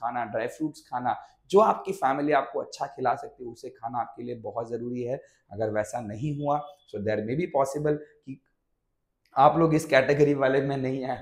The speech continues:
low death rate में आप लोग नहीं आए। I'm not joking guys, we have to be serious regarding your फूडिंग habits, that's very important, right? So no doubt हमारा standard of living कहीं ना कहीं बढ़ा है, जिसके कारण हमारी इकोनॉमी में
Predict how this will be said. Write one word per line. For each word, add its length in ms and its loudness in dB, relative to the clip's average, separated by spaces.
low 180 4
death 240 2
rate 200 -2
में 60 0
आप 200 0
लोग 200 -4
नहीं 180 -8
आए। 160 0
I'm 100 -12
not 220 -2
joking 320 -14
guys, 220 2
we 100 -6
have 220 0
to 100 -10
be 100 -12
serious 340 -10
regarding 360 -4
your 80 4
फूडिंग 260 -6
habits, 300 -4
that's 260 -2
very 180 0
important, 480 -2
right? 260 0
So 180 -8
no 120 0
doubt 180 6
हमारा 360 -2
standard 240 -4
of 100 -12
living 240 -8
कहीं 160 -8
ना 80 -10
कहीं 260 -16
बढ़ा 160 -2
है, 140 -4
जिसके 260 -18
कारण 320 -8
हमारी 260 -2
इकोनॉमी 400 -8
में 120 -12